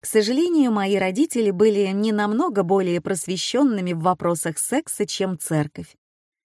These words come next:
Наверное, именно поэтому, по мере взросления, мне было так любопытно узнать об этом. Как и многие,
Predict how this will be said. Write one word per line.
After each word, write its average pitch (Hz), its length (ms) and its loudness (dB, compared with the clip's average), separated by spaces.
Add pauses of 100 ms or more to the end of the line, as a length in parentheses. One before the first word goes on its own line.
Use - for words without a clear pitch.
(160)
Наверное, 233 560 2
именно 208 460 0
поэтому, 214 560 -2
по 170 180 0
мере 170 240 0
взросления, 165 840 -2 (280)
мне 233 240 2
было 208 240 2
так 214 260 -4
любопытно 202 800 0
узнать 208 520 -2
об 156 160 -2
этом. 151 360 -4 (640)
Как 190 200 -2
и 190 60 0
многие, 190 580 -2